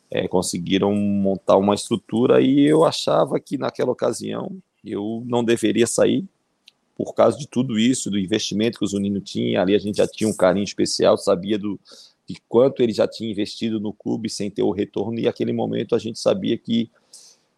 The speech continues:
que tinha condições, né, cem por cento exata, não, que sair no futebol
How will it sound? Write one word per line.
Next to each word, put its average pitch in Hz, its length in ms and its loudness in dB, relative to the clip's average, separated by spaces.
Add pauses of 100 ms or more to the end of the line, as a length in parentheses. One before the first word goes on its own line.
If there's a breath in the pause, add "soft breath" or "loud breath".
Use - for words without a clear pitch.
(160)
que - 140 -12
tinha 135 300 0
condições, 127 800 2
né, 92 80 -6 (420)
cem - 320 -6
por - 220 -8
cento 107 260 -2
exata, 95 440 2
não, 107 240 2
que - 100 -8
sair 101 160 0
no 98 80 -6
futebol - 580 0